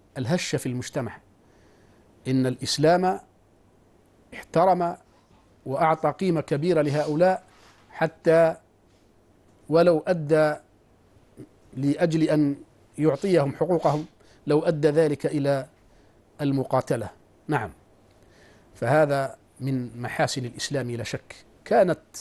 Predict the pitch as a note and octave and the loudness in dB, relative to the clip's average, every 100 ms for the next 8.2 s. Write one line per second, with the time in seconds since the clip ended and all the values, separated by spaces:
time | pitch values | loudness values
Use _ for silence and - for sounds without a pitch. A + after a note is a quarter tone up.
0 | - - C3+ F3 F3+ D3+ C3 - C3+ C3 | -20 -12 -8 -2 0 0 -2 -2 -2 -2
1 | - C3+ C#3+ D3+ D3 C#3 - _ _ _ | -2 -2 2 0 0 -6 -12 _ _ _
2 | _ _ - G3 E3 - - - D3+ C#3 | _ _ 0 0 0 -2 -4 -2 -2 -2
3 | C3+ _ _ - C3+ C#3 C#3 C3 B2 D3 | -6 _ _ -10 -6 -2 0 0 0 0
4 | C#3 C3+ - C3 C#3 C#3+ C3 C3 B2+ C3 | 0 -4 -6 -4 -2 -2 -2 -4 -4 -2
5 | C3 C3 A#2+ A#2+ G#2+ G#2+ _ - - - | -2 -4 -8 -12 -16 -20 _ -20 -20 -20
6 | - - - A2+ - - - D3 C#3+ C3+ | -20 -20 -20 -20 -18 -14 -2 0 2 0
7 | C3 B2+ C3 B2+ B2 - C#3+ C#3+ D3 E3+ | 0 -2 -2 -6 -10 -4 0 2 4 4
8 | C#3+ | 2